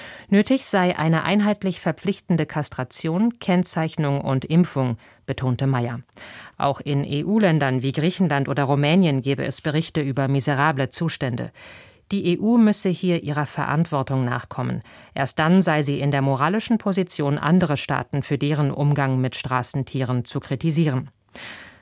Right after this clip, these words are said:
Zuletzt hatten sich Tierschutzorganisationen wie peter und Vier Pfoten besorgt über die Lage in der Türkei geäußert. Dort ist die Gesetzeslage gegen Streuner vor gut einem Jahr verschärft worden.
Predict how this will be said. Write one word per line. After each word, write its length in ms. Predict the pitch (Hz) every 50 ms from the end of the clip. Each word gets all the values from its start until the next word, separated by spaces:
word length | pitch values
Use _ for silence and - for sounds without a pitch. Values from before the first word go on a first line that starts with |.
| _ _
Zuletzt 420 | - - 208 202 233 - - - 226
hatten 220 | 233 - 233 214
sich 200 | 208 208 - -
Tierschutzorganisationen 1300 | - 226 214 196 - - 190 170 - - 151 151 165 165 160 160 160 156 - - 165 160 160 160 156
wie 120 | 147 147 143
peter 520 | _ - - 180 185 - 220 208 208 -
und 200 | 143 139 131 -
Vier 280 | - - - 151 147 139
Pfoten 560 | - - - - 196 214 - - 151 139 131 - - - _ _ -
besorgt 380 | 165 156 165 160 170 165 -
über 180 | - 185 165 185
die 100 | 170 175
Lage 280 | 160 160 156 156 160 156
in 140 | - 151
der 140 | 156 165 156
Türkei 380 | - - 170 - - 190 196 202
geäußert. 640 | 165 156 131 - - 123 - - - - - - - - - - - - - _ -
Dort 260 | - 120 123 - -
ist 260 | - 135 - - -
die 80 | 139 131
Gesetzeslage 800 | - 143 123 139 139 - - 170 - - 160 151 151 147 151 135
gegen 260 | 139 135 139 143 139
Streuner 520 | - - - 131 135 139 143 143 139 139
vor 200 | - - 156 139
gut 200 | - 175 170 - -
einem 300 | - 135 135 135 131 127
Jahr 260 | 123 120 117 117 123
verschärft 580 | - - - 180 170 - 190 147 - - - -
worden. 300 | 120 117 - - -